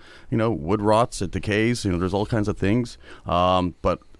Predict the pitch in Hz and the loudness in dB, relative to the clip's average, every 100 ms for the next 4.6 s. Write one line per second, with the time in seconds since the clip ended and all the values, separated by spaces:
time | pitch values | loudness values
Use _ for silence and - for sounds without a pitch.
0 | - 98 95 - 95 - - 78 - 151 | -4 -2 -2 -4 -8 -10 -8 -8 -2 2
1 | 185 120 117 107 107 98 101 95 - 147 | 2 4 0 0 -2 0 -2 -4 -4 -2
2 | 117 120 160 151 98 120 156 110 - 123 | -2 -2 0 0 0 -2 -2 -2 -2 -2
3 | 131 104 113 120 71 - - 92 92 117 | -2 -2 -2 -4 -4 -12 -8 -4 -2 -2
4 | 120 113 104 107 104 | -2 -4 -2 0 -2